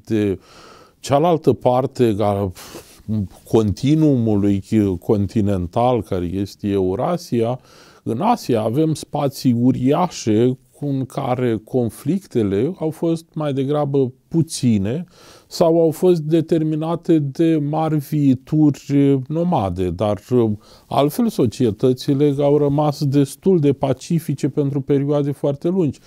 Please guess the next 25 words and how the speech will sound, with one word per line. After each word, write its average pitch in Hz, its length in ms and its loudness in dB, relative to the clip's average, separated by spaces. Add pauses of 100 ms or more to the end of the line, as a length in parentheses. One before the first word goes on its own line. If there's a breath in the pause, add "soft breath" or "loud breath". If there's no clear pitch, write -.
(280 loud breath)
ceea 135 160 2
ce - 160 -2
nu 170 120 2
a 156 60 2
fost - 280 -2
cazul 85 360 -4
Europei. 85 680 -4
Nu? 110 300 -6 (100)
Dăm 131 260 0
doar 131 180 2
exemplu 135 520 0
războiului 127 560 2
de 120 160 -2
treizeci 123 560 0
de 120 100 -2
ani, 139 180 -2 (380 loud breath)
probabil 135 560 4
cel - 320 0
mai 208 220 4
cumplit 135 560 2
război 113 440 2
pe 123 120 -4
care 107 260 -2
l-a 98 280 -4 (380 soft breath)
suferit 127 640 0